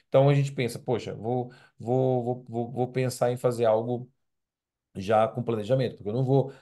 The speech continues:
abrir esses dentes, tentar localizar esses canais sem saber nem se existe luz de canal." Então, fui pro fluxo digital, como a gente acabou de ver, né? Tomografia, escaneamento e impressão. E na tomografia, a gente, de fato, notou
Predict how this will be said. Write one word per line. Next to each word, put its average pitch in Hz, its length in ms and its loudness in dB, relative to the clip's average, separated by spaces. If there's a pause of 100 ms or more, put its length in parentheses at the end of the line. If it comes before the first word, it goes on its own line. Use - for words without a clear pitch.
(120)
abrir 117 380 0
esses 117 300 -2
dentes, 123 480 -4 (240)
tentar 127 320 4
localizar 131 340 4
esses - 180 -6
canais 131 380 0
sem 156 100 -6
saber 127 300 -2
nem 131 140 -4
se 139 120 -8
existe 135 280 -6
luz 127 160 -2
de 127 80 -10
canal." 131 340 0 (320)
Então, 117 160 4
fui - 260 0
pro 175 140 0
fluxo 147 380 0
digital, 156 800 4
como 117 160 -4
a 110 40 -2
gente 107 200 -6
acabou 113 260 -2
de 131 120 -2
ver, 151 200 0
né? 143 180 2
Tomografia, 143 760 -2
escaneamento 107 800 -6
e 131 260 -2
impressão. 117 600 -2 (480)
E 180 80 -2
na 180 140 6
tomografia, 160 640 2
a - 20 -2
gente, 147 260 -6
de 135 100 -8
fato, 131 280 2
notou 131 520 -2